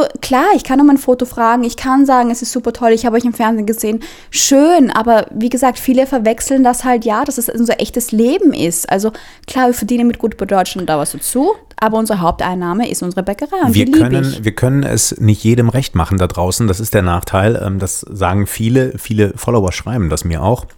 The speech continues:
Speaker 2: Mm, man, das ist ja, wir, wir sind, können nicht Freund aller sein, äh, sowohl du nicht, als auch ich nicht. Ähm,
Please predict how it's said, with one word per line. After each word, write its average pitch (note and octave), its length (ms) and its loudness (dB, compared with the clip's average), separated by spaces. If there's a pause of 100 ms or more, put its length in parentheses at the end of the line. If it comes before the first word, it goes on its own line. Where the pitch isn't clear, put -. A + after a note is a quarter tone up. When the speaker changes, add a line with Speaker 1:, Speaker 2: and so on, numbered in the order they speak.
(260)
Speaker 2:
Mm, G#2+ 200 -4 (100)
man, - 760 -10
das - 220 -12
ist - 140 -8
ja, A#2 100 -2
wir, G#2+ 240 -6
wir A2+ 80 -4
sind, A#2 180 -4
können B2 240 0
nicht A#2+ 320 -4
Freund A#2+ 460 0
aller A2+ 260 2
sein, E2 460 0 (440)
äh, A2 340 0
sowohl G#2+ 360 4
du G#2+ 220 4
nicht, B2+ 320 0
als F#2+ 160 -2
auch A2 100 -4
ich C#3 160 -2
nicht. G2+ 320 -2 (440)
Ähm, G#2+ 480 4